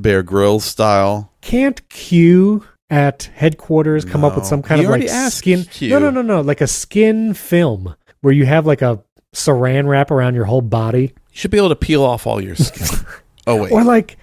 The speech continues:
Speaker 2: I mean, uh, would you have at least given it a few years to see if he could come up with a solution? Like, put me in a glass box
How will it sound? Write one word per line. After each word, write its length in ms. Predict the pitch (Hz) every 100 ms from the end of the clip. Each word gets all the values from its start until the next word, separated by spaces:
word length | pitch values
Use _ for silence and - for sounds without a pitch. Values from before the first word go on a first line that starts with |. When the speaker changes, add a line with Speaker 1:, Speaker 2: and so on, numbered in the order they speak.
| _ -
Speaker 2:
I 80 | 226
mean, 300 | 247 233 214 -
uh, 60 | 190
would 300 | 202 156 180
you 100 | 220
have 140 | 196
at 60 | 151
least 400 | 151 190 185 -
given 240 | 139 160 175
it 120 | 160
a 60 |
few 560 | 120 - - 147 156 160
years 540 | 139 117 127 143 175
to 120 | - 131
see 200 | - 127
if 80 |
he 80 | 120
could 200 | 110 117
come 240 | - 135 131
up 140 | 135
with 80 | 123
a 60 |
solution? 580 | 110 117 120 147 185 180
Like, 320 | 185 117 - _
put 160 | - 247
me 140 | 247
in 80 | 240
a 40 |
glass 380 | 185 180 190 185
box 640 | 135 127 127 131 - -